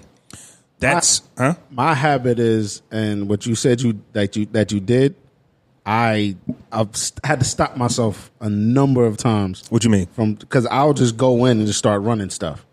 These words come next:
Speaker 2: I'm like, "Hmm, it's separate from my social. Let me just run stuff." And, it was, and I'm thinking,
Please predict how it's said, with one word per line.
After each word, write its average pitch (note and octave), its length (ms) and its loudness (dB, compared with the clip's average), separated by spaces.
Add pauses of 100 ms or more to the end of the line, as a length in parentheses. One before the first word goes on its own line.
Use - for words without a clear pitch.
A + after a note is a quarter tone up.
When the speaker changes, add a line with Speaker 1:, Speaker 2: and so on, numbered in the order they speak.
(400)
Speaker 2:
I'm A2+ 160 0
like, G2 200 -2
"Hmm, G#2+ 340 -2
it's F2 120 -6
separate B2 360 0
from G#2+ 160 -4
my G2+ 100 -2
social. C3 560 0 (280)
Let C3 80 -4
me C#3 60 -2
just A2 180 -4
run B2+ 260 0
stuff." G#2+ 280 -2
And, A2 100 -4
it A#2+ 60 2
was, A#2+ 140 0
and G#2+ 160 -6
I'm B2 260 0 (240)
thinking, C#3+ 540 0